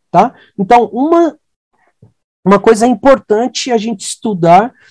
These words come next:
é a questão da característica do ruído, tá? Se ele é um ruído contínuo, se ele é um corrido, um ruído intermitente, e a gente precisa compreender os conceitos básicos da física do som. Ah,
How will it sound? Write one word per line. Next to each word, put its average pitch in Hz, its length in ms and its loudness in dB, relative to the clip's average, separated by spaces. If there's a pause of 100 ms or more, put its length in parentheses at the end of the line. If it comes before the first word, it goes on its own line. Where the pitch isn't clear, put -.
(340)
é 202 360 2
a 196 120 0
questão 220 360 -4
da 220 120 0
característica 233 680 -2
do 226 120 -2
ruído, 147 680 -2 (180)
tá? 185 200 2
Se - 180 -4
ele 175 80 2
é 175 60 4
um 160 40 0
ruído 156 380 -2
contínuo, 196 920 -6 (300)
se - 220 -8
ele 147 100 -2
é 156 60 -2
um 151 100 -4
corrido, 147 520 -6
um 147 260 -2
ruído 139 380 -2
intermitente, 180 1300 -4 (360)
e 175 140 0
a 180 60 2
gente 196 200 -4
precisa 208 400 -6
compreender 196 960 0
os 196 120 -8
conceitos 190 560 -2
básicos 170 760 -2
da 165 320 -6
física 180 520 -4
do 196 120 -6
som. 113 360 -12 (1500)
Ah, 190 140 4